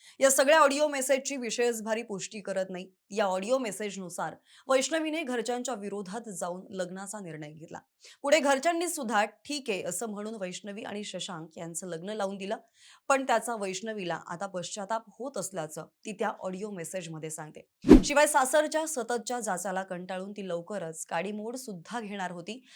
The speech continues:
असं सुद्धा ती तिच्या मैत्रिणीला सांगते. पुढे वैष्णवीच्या आई वडिलांना सासरची मंडळी कशा पद्धतीने घालून पाडून बोलत होती,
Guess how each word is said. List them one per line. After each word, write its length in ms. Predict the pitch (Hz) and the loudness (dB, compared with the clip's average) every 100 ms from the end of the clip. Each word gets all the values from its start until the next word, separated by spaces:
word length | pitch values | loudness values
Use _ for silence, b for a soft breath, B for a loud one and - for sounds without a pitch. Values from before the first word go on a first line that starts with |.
| B - | B -2
असं 220 | 226 277 | -2 0
सुद्धा 300 | 269 208 226 | -4 -6 -6
ती 120 | 240 | -8
तिच्या 240 | 202 196 190 | -8 -6 -6
मैत्रिणीला 500 | 180 202 202 220 226 | -8 -8 -6 -6 -6
सांगते. 340 | 220 202 220 - B B - | -8 -10 -12 -16 B B 2
पुढे 140 | 269 | 4
वैष्णवीच्या 560 | 269 262 302 320 302 320 | 4 2 0 0 0 2
आई 260 | 220 247 | 4 2
वडिलांना 500 | 240 240 240 233 240 | 0 0 0 0 -2
सासरची 560 | 254 220 190 226 220 247 | -2 -2 -2 -6 -6 -8
मंडळी 420 | 220 202 202 220 | -6 -6 -6 -8
कशा 260 | 208 190 196 | -10 -8 -8
पद्धतीने 600 | 196 175 185 196 196 208 | -8 -8 -10 -10 -10 -10
घालून 420 | 185 185 240 262 | -10 -6 -6 -4
पाडून 300 | 220 202 202 | -4 -4 -6
बोलत 240 | 175 175 175 | -4 -6 -6
होती, 320 | 170 170 | -10 -12